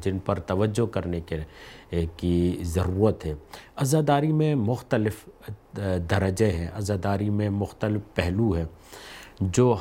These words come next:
ہر درجہ اپنے مختلف انداز سے کام کر رہا ہے۔ مثلاً عزاداری کا ایک پہلو علمی پہلو ہے، دوسرا پہلو عملی پہلو ہے،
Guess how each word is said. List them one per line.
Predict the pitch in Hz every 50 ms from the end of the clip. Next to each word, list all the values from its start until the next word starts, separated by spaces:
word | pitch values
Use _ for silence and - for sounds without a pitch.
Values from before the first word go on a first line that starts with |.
| 80 98
ہر | 135 147 151 151 156 147
درجہ | 117 98 104 110 110 113 107 101 - 113 117 120 120 120 120 -
اپنے | - 113 104 - 113 110 113 113 113
مختلف | 107 117 123 - - - 139 131 123 117 - -
انداز | - 104 101 92 90 101 101 101 101
سے | - - 104 98 - -
کام | - 104 101 104 104 104
کر | 101 - - 92 - 87 87
رہا | 90 85 80 90 95 92 92 87 - 76 71
ہے۔ | 95 98 87 76 - - - - - - - - - - -
مثلاً | 120 127 139 - - 151 151 143 139 - - - - -
عزاداری | 117 107 98 104 98 87 101 98 98 98 101
کا | 98 - 101
ایک | 90 85 95 92 - - -
پہلو | - 87 90 92 98 101 104 104 101 95 107 - - - - -
علمی | 101 98 95 104 110 107
پہلو | 104 - 92 85 82 78 80 80 80 78
ہے، | 80
دوسرا | 82 87 87 101 101 - - 101 98 95
پہلو | - - 92 90 95 95 98 98 98 - - - - -
عملی | - 101 95 95 98 104 110 113
پہلو | - - - 85 85 80 78 80 82 80
ہے، | 80